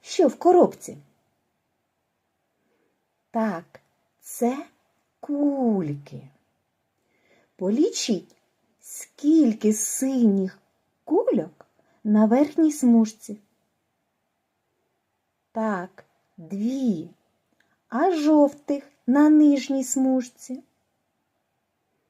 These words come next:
Теж дві. Яких куль більше? Синіх чи жовтих? Правильно,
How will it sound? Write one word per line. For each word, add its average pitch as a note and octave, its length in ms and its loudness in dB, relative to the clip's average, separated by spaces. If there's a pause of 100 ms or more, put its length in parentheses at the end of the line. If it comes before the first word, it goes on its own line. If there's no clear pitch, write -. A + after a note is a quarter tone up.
(1200)
Теж G3+ 600 -2
дві. D#3+ 500 -8 (1500)
Яких D#4 680 0
куль C4+ 240 -2
більше? A#3 600 0 (440)
Синіх G4+ 680 0 (380)
чи - 180 -2 (160)
жовтих? D4 560 2 (2250)
Правильно, G3 880 -2